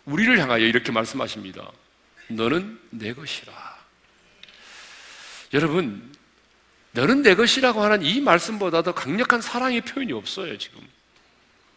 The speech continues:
예? 제가 이제 결혼 주례를 이렇게 이제 부탁하러 온 그 신랑과 신부에게 선물을 하나 줍니다. 그러니까 책을 하나 주는데 그 책이 뭐냐면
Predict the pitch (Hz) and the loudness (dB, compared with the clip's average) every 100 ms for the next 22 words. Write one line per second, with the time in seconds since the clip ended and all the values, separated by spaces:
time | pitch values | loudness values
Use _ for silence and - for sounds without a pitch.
0 | _ - 120 214 233 _ _ _ _ _ | _ -12 -10 -10 -14 _ _ _ _ _
1 | _ _ _ _ - 110 107 123 104 - | _ _ _ _ -12 -8 -2 0 -2 -12
2 | - _ _ - - 110 - 117 175 131 | -20 _ _ -20 -14 -8 -2 2 0 0
3 | 131 139 147 123 98 - - _ _ _ | 2 4 4 0 -4 -12 -20 _ _ _
4 | 101 - 104 101 98 101 - - 135 - | -16 -8 -8 -8 -8 -8 -8 -10 -10 -6
5 | 120 107 113 120 101 - _ _ _ _ | -4 -4 -4 -4 -6 -16 _ _ _ _
6 | _ - - 113 117 123 - 185 147 113 | _ -12 -8 -2 0 0 -2 -4 -6 -6
7 | 101 101 101 180 - _ _ _ _ - | -6 -8 -10 -12 -18 _ _ _ _ -20
8 | _ _ _ _ - 127 147 165 110 104 | _ _ _ _ -10 -6 -4 -4 -4 -8
9 | - 90 - - _ _ _ _ 110 - | -10 -16 -18 -20 _ _ _ _ -10 -6
10 | 180 165 113 107 101 95 117 127 90 - | -2 0 0 0 -4 -6 -2 -4 -4 -16
11 | - - - 143 175 175 110 113 107 139 | -20 -8 -6 -4 -6 -6 -4 -4 0 0
12 | 123 | -2